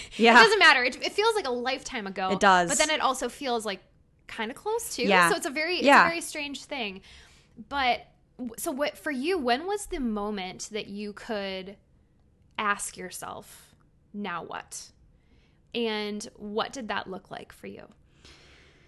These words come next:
Speaker 2: Yeah, so I, I feel like the first, so, so when it first, like, when everything started going down, I should say, like,
Speaker 1: Yeah.
Speaker 2: in,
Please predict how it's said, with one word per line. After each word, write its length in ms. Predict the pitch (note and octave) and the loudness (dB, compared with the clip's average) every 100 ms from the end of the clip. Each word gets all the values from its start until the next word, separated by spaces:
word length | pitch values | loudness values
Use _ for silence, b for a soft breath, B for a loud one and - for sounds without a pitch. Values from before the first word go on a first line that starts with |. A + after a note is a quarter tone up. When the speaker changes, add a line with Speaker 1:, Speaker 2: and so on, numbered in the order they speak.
| b b b b _ _ _ _ _ _ | b b b b _ _ _ _ _ _
Speaker 2:
Yeah, 260 | A#3+ C#4 G#3+ | 4 6 6
so 360 | - C4 B3+ | 4 4 4
I, 680 | - A#3 B3 B3+ B3+ B3 A#3 - _ - | 4 2 4 4 4 4 0 -4 _ -8
I 60 | A3+ | -6
feel 300 | - D4 D4+ | -2 0 4
like 560 | A#3+ A3+ A3 G3 - - _ _ _ _ _ _ _ _ _ _ _ _ _ - | 4 4 2 -2 -16 -20 _ _ _ _ _ _ _ _ _ _ _ _ _ -6
the 140 | G#3 | -6
first, 600 | G3+ - A#3+ B3+ - - | -4 2 4 4 2 -4
so, 420 | - B3+ B3 A#3 - | 0 4 6 4 0
so 200 | - A3+ | 0 2
when 80 | A3+ | 0
it 100 | G#3 | 4
first, 400 | C#4+ D4+ - - - | 4 4 0 -10 -10
like, 120 | G3+ | -6
when 80 | A3 | -2
everything 580 | B3 C4 A#3+ G3+ F#3+ F3 - | -2 0 -2 -2 -2 -6 -10
started 640 | - - F#3 F#3 F3 E3+ - _ _ _ _ _ _ _ _ _ - | -6 2 4 4 0 -4 -18 _ _ _ _ _ _ _ _ _ -10
going 400 | F#3 G3 F3+ F3 | 2 4 4 2
down, 460 | E3+ D#3+ D3 D3 F3 | 0 0 0 -2 -4
I 100 | - | -6
should 220 | E3+ F3+ | -8 -8
say, 200 | - E3+ | -4 -2
like, 260 | E3+ E3 E3 | 0 0 -2
Speaker 1:
Yeah. 240 | A#3+ G3 F#3 | -2 0 0
Speaker 2:
in, 280 | F3+ E3+ | -2 -4